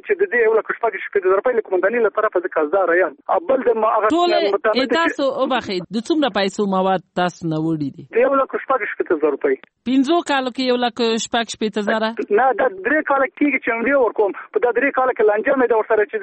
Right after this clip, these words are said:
Speaker 1: شی نه ورکوم، پیسې ورڅخه غواړم. په دوه کالو کې دومره شی راڅخه وړي دي.
Speaker 2: تاسو په دې مطمئن شوي چې دغه مواد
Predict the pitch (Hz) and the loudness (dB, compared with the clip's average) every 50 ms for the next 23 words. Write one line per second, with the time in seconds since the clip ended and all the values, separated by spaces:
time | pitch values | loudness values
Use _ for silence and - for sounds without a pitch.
0 | 190 - 262 247 247 285 294 240 - - 208 208 220 214 - - - - _ 202 | -2 -2 0 2 2 2 2 2 2 2 2 2 2 0 -4 -12 -20 -6 _ -2
1 | 190 - - 294 285 220 - - 175 139 147 156 143 135 147 143 - _ _ _ | 0 2 2 2 2 2 2 0 2 4 4 4 2 0 -2 -6 -8 _ _ _
2 | - 170 165 - - - - 247 226 226 220 220 185 202 196 180 - - 190 175 | -4 -2 0 0 0 0 0 2 2 2 0 0 0 0 0 0 0 0 2 2
3 | 165 160 147 - - 160 143 139 139 127 135 143 143 - - 339 453 508 - - | 2 2 0 0 0 0 0 0 -2 -2 -2 -4 -4 -2 -2 -2 -2 -2 -2 -4
4 | 370 330 302 269 240 214 196 - - _ - 220 208 320 381 339 320 240 - 220 | -4 -2 0 0 -2 -2 -6 -10 -10 _ -6 -2 0 0 0 0 -2 -4 -2 -2
5 | 220 220 226 220 - - - 453 508 480 453 427 381 - - 277 220 247 240 220 | 0 0 0 -2 -2 -2 -2 0 2 2 2 2 0 0 0 0 0 0 0 0
6 | 226 220 220 226 240 262 285 240 254 | 0 2 2 2 2 2 0 0 0